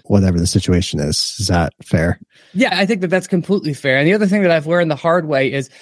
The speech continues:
Speaker 2: uh, what I think is going to happen and what actually happens are usually two completely, <laughs> uh, different, two completely different things. I mean, in the past, I have been historically one hundred percent certain, convinced myself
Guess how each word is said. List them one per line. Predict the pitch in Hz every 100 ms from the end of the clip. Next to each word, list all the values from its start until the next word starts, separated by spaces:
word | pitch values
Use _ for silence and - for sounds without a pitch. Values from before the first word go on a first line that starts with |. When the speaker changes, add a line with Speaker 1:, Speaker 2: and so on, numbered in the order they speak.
| - 135
Speaker 2:
uh, |
what | 143 156 247 -
I | 175 190 180
think | - - 196 214 208
is | 196
going | 214 220
to | 208
happen | 175 202 202 220 208
and | 143 139
what | 160 -
actually | 160 170 - 202
happens | 180 185 180 196 -
are | 160
usually | 175 156 147
two | - 208 202
completely, | 180 - - 170 208 214 202 190 185 -
<laughs> | -
uh, | 151
different, | 143 175 131 165 160 - 160
two | - 285
completely | 240 208 202 180 170
different | 175 165 147 -
things. | 165 131 123
I | 147
mean, | 151 156
in | 196 269
the | 247
past, | - 196 185 143 - - -
I | 185 208
have | 208 180
been | - 175
historically | 165 - 180 175 160 147 151 151 - _ _
one | 202 196 240 285
hundred | 254 262 262 240
percent | 220 214 220 -
certain, | - 214 151 139
convinced | - 175 151 262 262
myself | 226 208 185 202 151 139